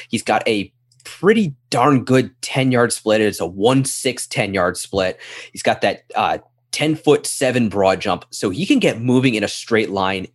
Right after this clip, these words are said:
in a hurry. He's got a really good closing burst at the end of his rushes as well. And then also just competitive toughness. You know, that, it, that's something that I, it's something you have to evaluate with everybody, but it also doesn't get talked about a whole lot.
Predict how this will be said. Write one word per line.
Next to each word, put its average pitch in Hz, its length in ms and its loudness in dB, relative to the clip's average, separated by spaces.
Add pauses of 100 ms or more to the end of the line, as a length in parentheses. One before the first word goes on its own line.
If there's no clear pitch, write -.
in 113 200 -2
a 104 160 -4
hurry. 87 400 -4
He's 104 100 -10
got 95 140 0
a 87 40 -4
really 113 360 0
good 135 180 2
closing 127 480 0
burst 90 440 0
at 101 160 -4
the - 200 -6
end 104 240 0
of 98 140 -2
his - 180 -8
rushes 90 300 0
as 82 160 -12
well. 90 400 -4 (500)
And 143 120 -2
then 175 100 2
also 202 260 4
just - 280 -2
competitive 180 560 2
toughness. - 680 -4 (380)
You 104 100 0
know, 95 80 -2
that, 135 260 0
it, 143 220 -4 (200)
that's 165 140 4
something 180 200 4
that 123 260 2
I, 117 260 0
it's - 460 -6
something 156 380 0
you 110 80 -2
have 127 260 -2
to 117 140 4
evaluate 98 500 2
with 92 160 -6 (140)
everybody, 139 540 2
but 127 180 0
it 104 100 -2
also 151 380 0 (160)
doesn't 180 260 -4
get 120 160 -6
talked 104 340 2
about 90 300 0
a 110 80 2
whole 123 480 2
lot. 87 400 -2